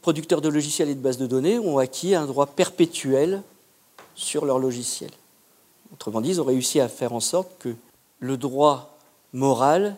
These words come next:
équivale au droit patrimonial pour le logiciel, tant qu'ils produisent des nouvelles versions. Donc quand vous êtes dans votre classe, première chose à faire, alors pour les établissements richement dotés, ils ont un chef des travaux qui va gérer,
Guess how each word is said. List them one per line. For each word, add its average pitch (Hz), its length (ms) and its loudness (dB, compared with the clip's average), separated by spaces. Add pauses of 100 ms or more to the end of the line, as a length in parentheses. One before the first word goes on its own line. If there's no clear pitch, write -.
(140)
équivale 147 460 0
au 135 80 0
droit 127 160 0
patrimonial 123 680 -2
pour 143 160 -8
le 123 100 -2
logiciel, 120 640 -4 (140)
tant 226 160 8
qu'ils 151 320 -4
produisent 139 460 -2
des 156 100 2
nouvelles 123 260 0
versions. 110 420 -6 (600)
Donc 143 180 0
quand 226 140 8
vous 196 160 4
êtes 156 120 8
dans 139 120 6
votre 127 180 0
classe, - 480 0 (100)
première 165 460 4
chose 135 300 -4
à 110 60 0
faire, 233 400 -2 (400)
alors - 140 2
pour 139 140 -2
les 139 140 2
établissements 143 640 0
richement 143 380 0
dotés, 143 360 0
ils 123 140 -2
ont 120 80 -4
un 123 40 -6
chef 120 220 -4
des 127 120 -4
travaux 123 400 -4 (480)
qui - 120 -14
va 113 160 0
gérer, 127 540 -2